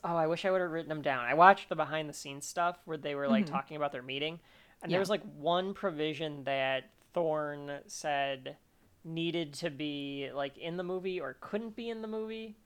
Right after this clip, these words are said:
Speaker 1: It was something about the way that the wormhole worked, or was something about the way that the black holes worked, where he said, like, "It needs to be accurate. You can't do it, like, such and such." And I think Christopher Nolan, like,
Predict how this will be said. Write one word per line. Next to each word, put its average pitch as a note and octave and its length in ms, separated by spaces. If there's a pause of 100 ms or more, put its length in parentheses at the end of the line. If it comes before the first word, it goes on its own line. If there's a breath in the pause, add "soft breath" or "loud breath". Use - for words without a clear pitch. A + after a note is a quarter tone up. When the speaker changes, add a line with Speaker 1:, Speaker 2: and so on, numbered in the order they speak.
(140)
Speaker 1:
It F#3 60
was F#3 120
something C4 320
about F3+ 220
the F3 80
way D#3+ 100
that D#3 120
the D#3+ 60
wormhole D3 540
worked, D3+ 300
or D#3+ 40
was D3+ 120
something F#3+ 240
about E3 160
the E3 40
way D3 120
that - 100
the D3+ 80
black C3+ 300
holes C3 320
worked, C3 320 (560 soft breath)
where D#3+ 320
he D3 120
said, D#3 220
like, D3 400
"It E3+ 160
needs E3+ 360
to F#3+ 60
be D3+ 200
accurate. C#3 320
You C#3 100
can't E3 400
do D3+ 320
it, C#3 300
like, C3 500
such D3+ 240
and G2 100
such." - 360 (720 soft breath)
And D#3+ 460 (220)
I D#3 80
think G3 200
Christopher F3 320
Nolan, D3 320
like, C#3 260